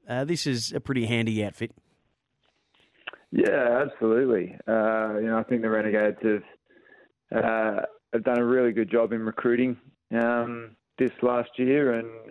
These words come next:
Speaker 2: and yeah, the overseas. You know, obviously we've got two, uh, international and, and world-class spinners in, uh, Mujeeb and, and Akil,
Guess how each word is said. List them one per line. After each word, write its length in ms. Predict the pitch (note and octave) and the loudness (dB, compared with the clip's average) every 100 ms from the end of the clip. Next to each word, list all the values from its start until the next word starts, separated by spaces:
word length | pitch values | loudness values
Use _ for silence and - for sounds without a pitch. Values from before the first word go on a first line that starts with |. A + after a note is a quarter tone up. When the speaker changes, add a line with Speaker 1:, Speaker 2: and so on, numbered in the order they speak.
| - | -6
Speaker 2:
and 340 | A#2 A2+ A2+ A2+ A2 - - - | -2 0 -2 -8 -20 -20 -14 0
yeah, 180 | A#2+ A2+ | 2 4
the 160 | A2+ | 4
overseas. 720 | A#2+ A#2 A2 - A#2 A#2 A2 - _ _ - | 2 0 -2 0 2 0 -4 -14 _ _ -14
You 80 | A2+ | -6
know, 80 | A2 | -2
obviously 340 | A2+ A2 A#2+ | 0 0 0
we've 100 | A2+ | 2
got 120 | A2+ A2+ - | 2 0 0
two, 220 | B2 A#2 G#2 _ - - - _ _ - | 2 2 0 _ -20 -20 -20 _ _ -6
uh, 260 | A2+ A2+ A#2 | -2 0 0
international 920 | C3 - B2 A2+ - A#2 A2+ A2 A#2 | 0 0 -2 -2 -2 0 0 -2 -2
and, 220 | A2+ A2 | -2 0
and 180 | A2 A2+ | 0 2
world-class 460 | A2+ A2+ - A2 G#2 | 2 2 0 -2 -2
spinners 400 | - A#2+ A2+ G#2+ - - | -2 -2 0 -4 -6 -10
in, 380 | A2 A2 G#2 G#2 | -2 0 0 0
uh, 300 | G#2 G#2 G2+ | 0 0 -2
Mujeeb 480 | G#2+ A2 A#2 A#2 G#2+ | -2 0 2 4 2
and, 140 | G#2+ | 0
and 180 | - A2+ | 0 -2
Akil, 540 | G#2+ - A#2 A2+ A2 | -2 0 2 2 0